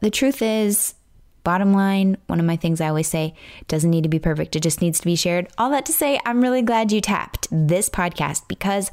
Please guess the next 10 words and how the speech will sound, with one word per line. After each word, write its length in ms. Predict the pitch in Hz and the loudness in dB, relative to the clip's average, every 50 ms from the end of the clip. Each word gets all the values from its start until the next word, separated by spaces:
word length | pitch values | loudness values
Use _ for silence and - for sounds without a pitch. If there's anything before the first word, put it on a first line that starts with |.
| - - - - - | -12 -16 -18 -12 -6
I 80 | - 190 | -4 -2
wanna 180 | 196 196 190 185 | 0 0 0 0
talk 240 | - - 196 - | -2 -4 -4 -4
about 240 | - 220 240 - - | -2 -2 -2 -2 -2
something 640 | - - 190 180 165 - 180 180 180 175 175 175 185 - - - - - - _ _ _ _ _ | -2 -2 0 0 0 0 0 2 2 2 2 0 -2 -6 -14 -20 -20 -20 -20 _ _ _ _ _
I 280 | - 160 175 208 254 294 | -4 -2 -2 -2 -2 -2
feel 460 | - - - 185 170 160 160 156 151 | -2 -2 0 0 2 2 2 2 0
is 200 | - 165 156 156 | 0 0 -2 0
very 260 | 151 156 170 165 160 156 | 0 0 0 0 0 0
important 460 | 156 151 - 151 - - - - | 0 0 -2 -2 -2 -2 -2 -2